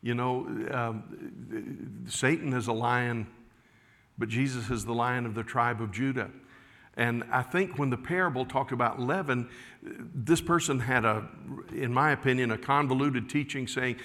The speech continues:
"This is the way it is in church. There are gonna be bad people in church that ruin everything. They're the leaven." And that's what Jesus was teaching. I-, is that true? Yeah.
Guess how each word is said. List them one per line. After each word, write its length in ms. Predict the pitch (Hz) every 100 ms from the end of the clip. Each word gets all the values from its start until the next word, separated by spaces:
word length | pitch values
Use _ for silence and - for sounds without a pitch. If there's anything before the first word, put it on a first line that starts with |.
| - 175
"This 180 | 196
is 60 | 165
the 80 | 147
way 180 | 160 160
it 80 |
is 240 | 160 190 139
in 180 | 123 117
church. 460 | 175 165 147 - - - -
There 100 | 135
are 20 |
gonna 180 | 143 135
be 120 | 123
bad 320 | 110 143 147
people 280 | 156 156 147
in 80 | 135
church 340 | 147 165 160
that 140 | 120 135
ruin 300 | 127 156 151
everything. 600 | 131 113 110 110 107 107
They're 180 | 123 131
the 100 | 135
leaven." 480 | 127 120 - 90 - - _ - _ - - -
And 100 | 110
that's 160 | 120 127
what 180 | 127 123
Jesus 440 | 123 120 123 -
was 160 | 123 -
teaching. 560 | 151 170 - 107 95 - - - - - - - - -
I-, 60 | -
is 460 | 135 135 139 131 110
that 200 | 139 -
true? 440 | 165 208 214 - -
Yeah. 240 | 127